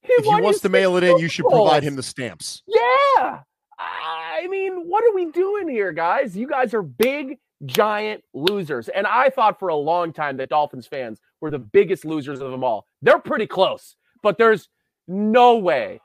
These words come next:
Speaker 1: they're as big a losers as the New England Patriots fans are. The entire fan base, big bunch of fraud baby whiners.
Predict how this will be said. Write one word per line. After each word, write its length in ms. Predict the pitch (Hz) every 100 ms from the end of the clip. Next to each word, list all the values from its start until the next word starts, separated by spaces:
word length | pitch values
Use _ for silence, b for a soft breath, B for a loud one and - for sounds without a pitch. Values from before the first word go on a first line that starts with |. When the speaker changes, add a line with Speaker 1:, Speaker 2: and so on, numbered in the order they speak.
| _
Speaker 1:
they're 140 | 202 185
as 160 | 139
big 260 | 123 190 180
a 60 |
losers 680 | 165 151 156 131 120 104 _ _
as 160 | 147 135
the 80 | 151
New 160 | 139
England 260 | 135 127 113
Patriots 460 | 135 123 117 107
fans 280 | - 113 107
are. 280 | 110 104 104
The 80 | 127
entire 340 | - 190 185
fan 320 | 131 151 135
base, 320 | 123 117 117 _ _ _
big 340 | 190 196 175 135
bunch 220 | 170 165
of 120 | 147 - -
fraud 680 | 151 156 156 160 156 123
baby 480 | 101 151 151 131 143
whiners. 920 | 127 117 143 143 143 104 _ - -